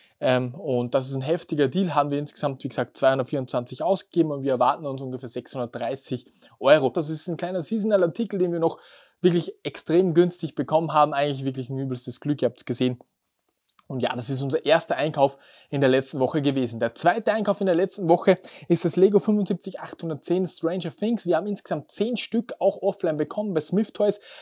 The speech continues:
gab's noch ein paar Stück. Wie sind wir hier vorgegangen? Ich hab mir das Smith Toys in der Umgebung rausgesucht. Ein Smith Toy, den kennt ihr von der Challenge schon. Und wir sind dann noch weitergefahren, nach Linz beispielsweise, Wels, ah, nach Linz, Traun. Wie gesagt, ihr, ihr werdet die Orte nicht kennen, aber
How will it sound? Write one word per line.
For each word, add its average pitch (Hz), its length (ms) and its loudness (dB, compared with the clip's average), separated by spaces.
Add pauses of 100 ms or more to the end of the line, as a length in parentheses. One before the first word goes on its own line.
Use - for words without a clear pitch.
gab's 170 240 4
noch 180 120 0
ein 170 100 -4
paar 180 240 0
Stück. 160 340 -4
Wie 202 180 2
sind 190 280 0
wir 185 80 6
hier 175 160 4
vorgegangen? 196 480 2 (320)
Ich 175 160 0
hab 185 120 2
mir 208 100 0
das 175 100 -2
Smith 208 240 0
Toys 190 240 0
in 185 80 -2
der 185 80 0
Umgebung 175 420 0
rausgesucht. 220 640 -2 (120)
Ein 175 200 0
Smith 196 280 -2
Toy, 165 120 0
den 143 140 -4
kennt 180 240 -4
ihr 170 80 2
von 143 100 -8
der 131 80 -2
Challenge 196 300 -2
schon. 202 240 0 (340)
Und 151 100 -4
wir 156 80 4
sind 170 200 -2
dann 170 80 -2
noch 143 160 2
weitergefahren, 170 640 0
nach 147 160 -4
Linz 185 240 0
beispielsweise, 147 600 0
Wels, 160 380 4 (320)
ah, 135 300 4
nach 135 160 -10
Linz, 185 320 0
Traun. 160 400 2 (600)
Wie 143 120 -4
gesagt, 131 300 0
ihr, 135 160 2
ihr 123 140 -2
werdet 117 240 -2
die 120 40 0
Orte 117 200 -4
nicht 120 120 -10
kennen, 139 160 -10
aber 147 320 -6